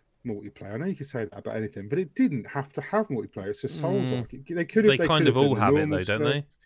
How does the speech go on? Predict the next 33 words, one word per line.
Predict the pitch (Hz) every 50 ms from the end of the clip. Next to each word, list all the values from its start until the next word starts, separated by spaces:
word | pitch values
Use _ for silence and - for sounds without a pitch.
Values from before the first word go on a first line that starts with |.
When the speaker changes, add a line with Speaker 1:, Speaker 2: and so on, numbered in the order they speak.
| _ _ -
Speaker 2:
they? | 120
It | 123 127
would | 127 123 -
be | - 127 123
a | 117
bit | - 135
Speaker 1:
Yeah, | 127
Speaker 2:
of | 127 -
an | -
Speaker 1:
but | 135
Speaker 2:
omission | 120 127 120 - - 113 110
if | 107 -
they | 113 110
didn't. | 110 120 113 104 98 98 110 - - _ _ _ _ _ _ _ _ _ _ _
Speaker 1:
But | 208 202
maybe, | 202 220 240 254 240 180 131 110
but | - 147 143
they | 160 165
didn't | 147 220 220 202 160
have | 139 190 175 - -
to | 175 151
do. | 180
I | 170
mean, | 139 127
Lies | 135 147 160 127
of | 110 - -
P | - 127 143 180 147
doesn't, | - 90 92 107 156 165 135
and | 135
that's, | 143 151 139 - - -
that's | - 139 143 139 - -
on | 123 110 110
my, | 113 113 113 110 107